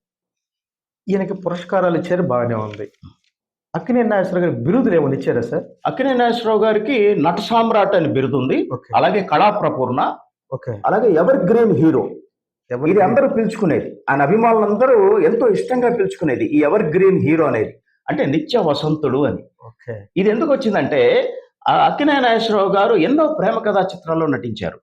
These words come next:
Speaker 1: Hmm.
Speaker 2: అందువల్ల ఏంటంటే, ఈ, ఆయనకి ఈ ఎవర్ గ్రీన్ హీరో అనేది బాగా ఒక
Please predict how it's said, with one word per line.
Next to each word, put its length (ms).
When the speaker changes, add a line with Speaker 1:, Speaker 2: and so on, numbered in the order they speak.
Speaker 1:
Hmm. 160
Speaker 2:
అందువల్ల 280
ఏంటంటే, 680
ఈ, 200
ఆయనకి 380
ఈ 220
ఎవర్ 200
గ్రీన్ 300
హీరో 260
అనేది 520
బాగా 560
ఒక 160